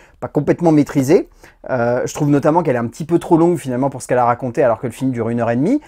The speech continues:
Mais pour autant, je trouve que le long métrage a tout de même de sacrées longueurs. Mais il y a une vraie intensité, il y a une vraie générosité, il y a une vraie, euh, il y a une vraie force qui porte le film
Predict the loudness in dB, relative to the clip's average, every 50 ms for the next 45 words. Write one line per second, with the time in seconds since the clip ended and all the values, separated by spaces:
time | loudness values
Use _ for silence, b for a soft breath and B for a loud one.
0 | B B B B B -20 -16 -6 -2 2 2 2 2 2 2 2 2 2 2 0
1 | -2 -2 -4 -8 -6 -6 -6 -6 -4 -4 -2 -2 0 0 -2 -2 -4 0 0 0
2 | 0 0 -4 -10 -12 -8 -6 -6 -4 -4 -6 -6 -4 -4 -4 -4 -4 -6 -6 -4
3 | -2 0 0 0 -2 b b b b b b -2 0 2 4 4 4 4 2 0
4 | b b b b b b _ -2 2 4 4 4 4 2 2 2 0 0 0 -2
5 | -2 -2 -4 -4 -6 -10 -6 -4 -4 -4 -2 -4 -6 -4 -4 -4 -2 2 2 2
6 | 2 2 2 -2 -2 -2 -2 -4 -4 -6 -6 -2 0 0 0 -2 -2 -2 -2 -2
7 | 0 -2 -2 -2 -2 0 2 2 2 2 0 -2 b b b b b b b b
8 | -20 -16 -8 2 4 4 4 6 4 2 0 4 4 4 4 4 0 -8 -12 -12
9 | -2 -2 0 0 0 -2 -4 -2 -2 -4 -4 -2 -4